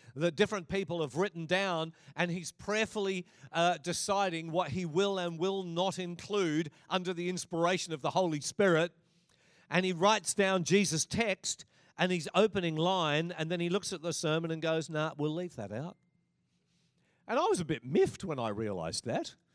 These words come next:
'cause I now, I want to know. And it's not as if we can go on, you know, the Nazareth Synagogue app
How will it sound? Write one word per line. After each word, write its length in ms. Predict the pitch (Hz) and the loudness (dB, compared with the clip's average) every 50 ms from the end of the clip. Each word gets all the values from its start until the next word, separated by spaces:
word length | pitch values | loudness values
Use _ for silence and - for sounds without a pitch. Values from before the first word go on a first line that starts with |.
| _ _ _ _ _ - | _ _ _ _ _ -8
'cause 160 | - 220 - | -6 -2 0
I 160 | 285 311 311 | 2 2 2
now, 260 | 285 202 170 156 156 170 | 2 0 0 0 0 2
I 200 | 180 220 247 214 | 4 6 6 6
want 260 | 160 165 147 139 - | 4 2 0 -2 -2
to 120 | - 180 | -4 -2
know. 440 | 175 185 240 294 247 143 110 98 92 - _ _ _ _ _ | 0 0 0 0 0 -2 -2 -4 -6 -10 _ _ _ _ _
And 100 | - 185 | -4 -2
it's 140 | 202 185 - | -2 -2 0
not 160 | 233 294 302 | 0 0 2
as 120 | 302 220 165 | 2 2 2
if 160 | 226 208 - | 2 0 2
we 140 | 196 196 185 | 0 -2 -2
can 300 | - 190 185 175 165 - _ _ _ _ - 131 | -2 -4 -6 -6 -6 -10 _ _ _ _ -10 0
go 300 | - 185 190 190 202 190 | 4 8 8 10 8 8
on, 520 | - 160 170 185 185 180 165 147 131 127 123 - | 6 6 6 6 6 6 2 0 -4 -6 -6 -2
you 140 | 143 185 196 | 0 0 4
know, 340 | 180 156 147 156 175 185 | 4 4 6 6 4 4
the 340 | 165 - 156 147 139 143 139 131 | 2 0 0 0 0 0 -2 -6
Nazareth 720 | 131 131 139 156 165 180 185 156 165 180 160 139 - - - | -8 -6 -2 0 2 2 2 0 2 2 2 2 2 -2 -4
Synagogue 640 | - - - 185 175 170 151 123 151 143 139 139 127 - - | -2 0 0 0 0 -2 -2 -2 0 0 0 0 0 -4 -6
app 280 | 170 196 202 151 - | -4 -4 -4 -4 0